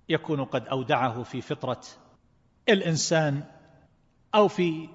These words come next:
فطرة الحيوان، أو أن الله تبارك وتعالى قد أجرى عليه نظام هذا الكون منذ خلق السماوات والأرض، أو بينه على ألسن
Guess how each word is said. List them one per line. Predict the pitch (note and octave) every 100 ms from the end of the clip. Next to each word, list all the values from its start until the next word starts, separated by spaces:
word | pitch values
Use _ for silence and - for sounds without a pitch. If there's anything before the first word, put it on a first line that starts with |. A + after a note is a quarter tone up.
| -
فطرة | G#3 F#3+ F3+ F3
الحيوان، | E3+ F3 E3+ E3 F3 F3 D#3+ - - - - - _ _ _ _ _ _ -
أو | D#3+
أن | E3+
الله | D3+ C#3+ C3+
تبارك | C3 D#3 D#3 C#3+ A#2+
وتعالى | C3+ B2+ - C3+ D#3+ C#3 B2+ - - - - _ -
قد | D3+ -
أجرى | G#3+ D#3+ D#3+
عليه | C#3+ B2 C3+ D3+ A#2+
نظام | B2 B2 C3+ C3 A2+ G2+ - - - - _ _ _ -
هذا | - D#3+
الكون | C3+ - E3+ D#3 A#2+ A2 - - - _ _ _ _ _ _ -
منذ | D#3 B2+
خلق | - D3+ C3
السماوات | A#2+ - C3 B2 A#2+ B2+ - B2 A#2+ - - _ _ _
والأرض، | D#3+ C#3 C#3+ D#3 C#3+ B2 - - - _ _
أو | E3
بينه | B2 C3+ D3 E3+ C3 C#3
على | A#2+ C3 C#3
ألسن | F3 D3+ D3 C3 A#2